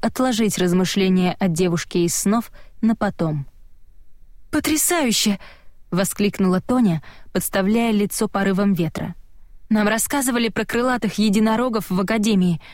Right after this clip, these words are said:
но я никогда не думала, что увижу одного из них вживую, и вот я на нем». «Лех великолепный. Ты поступила храбро, в первую очередь подумав об узниках».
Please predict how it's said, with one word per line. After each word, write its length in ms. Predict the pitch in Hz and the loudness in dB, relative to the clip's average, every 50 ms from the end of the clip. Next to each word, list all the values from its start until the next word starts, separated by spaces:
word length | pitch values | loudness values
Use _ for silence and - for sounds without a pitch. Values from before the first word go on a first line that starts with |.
| - - - - - - - - | -20 -20 -20 -20 -20 -12 -4 0
но 120 | 247 226 | 2 4
я 160 | 208 202 220 | 4 4 4
никогда 460 | 214 220 226 - 247 226 226 220 262 262 | 4 2 2 2 0 0 2 2 2 2
не 140 | 247 240 | 2 2
думала, 380 | 220 202 262 277 277 269 262 247 | 2 2 2 2 2 2 2 2
что 260 | - - - 240 240 | 0 0 0 0 2
увижу 360 | 240 233 220 269 277 233 254 | 4 4 4 2 2 2 2
одного 400 | 262 247 220 240 247 254 254 277 | 2 2 2 2 2 2 2 2
из 140 | 277 277 233 247 | 2 2 2 2
них 160 | 269 247 240 | 0 2 2
вживую, 580 | 214 208 254 294 294 320 302 254 196 190 165 - - - - - - - - - - | 2 2 2 2 4 4 4 4 4 2 0 -2 -6 -18 -20 -20 -20 -20 -20 -8 -2
и 100 | - 302 | 0 2
вот 300 | 254 233 247 277 269 - | 2 2 2 0 0 0
я 220 | 285 226 254 240 | 0 0 0 2
на 120 | 226 247 240 | 2 2 2
нем». 360 | 247 240 226 202 180 175 - - - - - - - - - - - - - - - - - - - | 2 2 2 2 0 -2 -4 -6 -12 -20 -20 -20 -20 -20 -20 -18 -18 -20 -20 -20 -20 -20 -12 -4 0
«Лех 380 | 180 185 202 226 269 277 - 247 | 2 2 4 2 2 0 0 2
великолепный. 800 | 226 220 226 226 - 233 214 208 226 240 - - 185 185 156 - - - - - - - - - - - - - - - - - | 2 2 2 2 0 0 0 2 2 0 0 0 0 0 0 -4 -8 -18 -20 -20 -20 -20 -20 -20 -20 -20 -20 -20 -20 -20 -14 -8
Ты 120 | - 196 202 | -4 -2 0
поступила 520 | - 214 - - 226 202 - 226 220 220 | 0 -2 -2 -2 -4 -2 0 0 0 0
храбро, 480 | 202 - 220 226 233 226 202 202 185 165 - - - - - - | 0 0 0 0 0 0 0 -2 -2 -4 -6 -14 -20 -20 -20 -20
в 120 | - - - | -18 -8 -2
первую 380 | 233 226 214 196 220 214 214 | -2 0 2 2 2 2 2
очередь 420 | 214 208 202 - 214 190 185 - - | 2 0 0 0 0 -2 -2 -2 -2
подумав 480 | 196 190 185 202 202 190 - - - - - - | -2 0 2 2 0 0 -2 -6 -12 -20 -14 -6
об 180 | - 202 185 175 | -4 -2 0 2
узниках». 600 | 202 202 170 185 175 165 - 175 165 - - - | 2 2 2 2 0 0 -2 -4 -8 -8 -10 -18